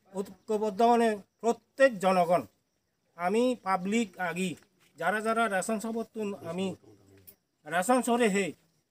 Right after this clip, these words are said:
সেই রেশন বি-, মালিক কোন দলেভাবে যদি পরিচালনা না করেন, এতিয়া আমি তারা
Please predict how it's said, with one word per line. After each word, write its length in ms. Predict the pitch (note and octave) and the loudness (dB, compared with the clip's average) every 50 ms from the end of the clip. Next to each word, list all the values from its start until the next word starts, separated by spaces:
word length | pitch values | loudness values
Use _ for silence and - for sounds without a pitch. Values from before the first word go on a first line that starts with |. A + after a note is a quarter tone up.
| _ _ _ _ _ | _ _ _ _ _
সেই 240 | - - B3 C4 C4+ C#4 C4 B3 | -2 2 4 4 4 4 2 0
রেশন 320 | A#3 G#3+ - A3 A#3 A#3 A#3 A3+ A3+ A3+ A3+ - G#3+ G#3 G#3+ A3 G#3 F#3+ F#3 | 0 0 2 0 2 2 2 2 0 0 -2 -4 -6 -4 -2 -2 -2 -4 -6
বি-, 220 | G3+ G#3+ F#3 - - F#3+ G3 G3 F3+ F3+ F#3 | -6 -6 -8 -6 -6 -4 -4 -2 -2 0 0
মালিক 220 | F#3 F#3 F3 E3+ - | 0 0 0 -4 -6
কোন 120 | F#3 F#3 G3 G3+ F#3+ - A2 - - _ G#2+ C3 D3+ | -4 -4 -2 -4 -4 -6 -10 -14 -18 _ -14 -8 -6
দলেভাবে 500 | E3+ F3 - F#3+ F#3 F#3+ G3+ G#3 G#3+ G#3+ G#3+ G3+ - _ _ _ _ _ | -4 -4 -2 -2 -2 -2 -2 -2 -2 -4 -4 -6 -10 _ _ _ _ _
যদি 220 | D3+ E3+ F3 F3+ F#3+ | -14 -12 -8 -8 -8
পরিচালনা 580 | F3+ F3+ E3+ F3+ F3 - F#3+ F3 F3 F3 E3+ E3+ | -8 -8 -8 -8 -4 -4 -2 -2 0 0 -2 0
না 140 | E3+ F3+ F#3+ F#3 | 2 2 2 2
করেন, 220 | G3 F#3 E3+ C#3+ A#2 - _ _ _ _ _ _ _ E3+ F3 | 2 0 0 -2 -6 -10 _ _ _ _ _ _ _ -10 -10
এতিয়া 240 | E3+ - - G3 F#3+ F3+ F3 | -10 -8 -4 -2 -2 0 -2
আমি 100 | F#3+ G#3+ - F#3+ | -4 -6 -8 -8
তারা 160 | E3+ E3 | -4 -4